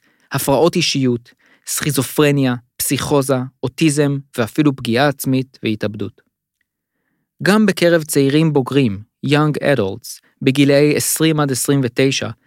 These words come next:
ההתמכרות לאינטרנט עלולה לגרום לקשיים נפשיים וחברתיים. בקבוצת הגיל הזו,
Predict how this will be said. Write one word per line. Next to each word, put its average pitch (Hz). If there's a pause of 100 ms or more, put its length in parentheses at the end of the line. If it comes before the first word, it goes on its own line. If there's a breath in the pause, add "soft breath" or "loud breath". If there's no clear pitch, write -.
(160 soft breath)
ההתמכרות 147
לאינטרנט 151
עלולה 131
לגרום 135
לקשיים 135
נפשיים 135
וחברתיים. 110 (680)
בקבוצת 143
הגיל 160
הזו, 139